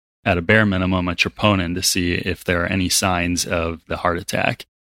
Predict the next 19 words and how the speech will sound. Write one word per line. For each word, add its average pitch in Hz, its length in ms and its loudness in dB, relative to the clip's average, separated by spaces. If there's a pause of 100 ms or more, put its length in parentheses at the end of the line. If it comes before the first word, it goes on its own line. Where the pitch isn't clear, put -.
(280)
Just - 240 4
as 120 100 6
importantly 98 580 2
as 87 120 0
documenting 95 600 2
the 85 80 -4
testing 117 440 0
that 90 140 -2
needs 90 240 0
to - 80 -10
be 87 80 0
done, 90 180 0
and 90 140 -2
probably 101 320 2
even 92 260 0
more 113 240 4
importantly, 90 640 0
would 90 220 -2
be 90 280 0